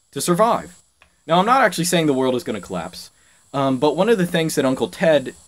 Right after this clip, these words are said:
uh, you know, emphasizes is that there are negative psychological ramifications of have, relying on organization-dependent technology as well, because you just don't have control over what is going on in your life. Um, uh,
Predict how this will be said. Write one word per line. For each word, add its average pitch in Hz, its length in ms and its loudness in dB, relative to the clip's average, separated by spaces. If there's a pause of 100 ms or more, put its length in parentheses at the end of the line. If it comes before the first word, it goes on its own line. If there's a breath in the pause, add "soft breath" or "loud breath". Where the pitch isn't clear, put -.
(340)
uh, 98 180 -14
you 143 200 -4
know, 117 240 0 (380)
emphasizes 160 760 -2
is 127 280 -10
that 143 200 -2
there 147 120 2
are 131 80 2
negative 147 800 0 (240 soft breath)
psychological 135 960 0 (300)
ramifications 113 880 -2
of 123 140 -10
have, 117 420 0
relying 120 400 2
on 113 100 0
organization-dependent 107 1120 -4
technology 107 540 -4
as 113 100 -8
well, 196 280 -4 (520 loud breath)
because 175 400 0
you 170 200 -4
just 190 260 -4
don't 143 240 0
have 143 240 0
control 180 480 2
over 113 220 2
what 110 280 0
is 127 140 -10
going 104 240 -4
on 95 140 -4
in 95 100 -6
your 101 100 -6
life. 190 480 -2 (320 soft breath)
Um, 117 460 2
uh, 120 80 -10